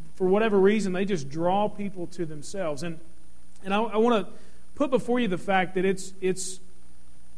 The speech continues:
it's not how they were born with a certain disposition and personality. Because if that were the case,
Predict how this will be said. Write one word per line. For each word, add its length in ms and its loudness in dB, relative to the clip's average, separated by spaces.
it's 260 -2
not 460 0
how 260 -2
they 160 4
were 160 4
born 500 2
with 180 -4
a 60 -4
certain 320 0
disposition 1000 0
and 280 -4
personality. 640 -2
Because 720 2
if 200 4
that 240 4
were 80 2
the 100 2
case, 680 -4